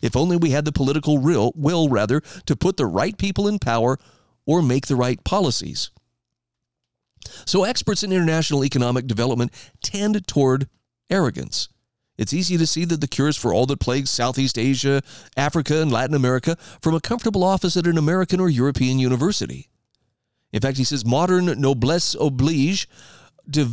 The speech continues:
demands that those of us who know better boss around the benighted fools who don't share our enlightened worldview." Maybe it's for their own good. Maybe it's because we're among what Thomas Sowell called the anointed,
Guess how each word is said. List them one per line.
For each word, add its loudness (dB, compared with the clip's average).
demands 2
that -4
those 2
of 0
us -2
who 2
know 2
better 2
boss 0
around 2
the 0
benighted 0
fools 0
who -2
don't 0
share 0
our 2
enlightened 2
worldview." 0
Maybe 0
it's -4
for 0
their 4
own 2
good. 0
Maybe 0
it's -6
because -2
we're 2
among 2
what 2
Thomas 0
Sowell 2
called 0
the 2
anointed, 0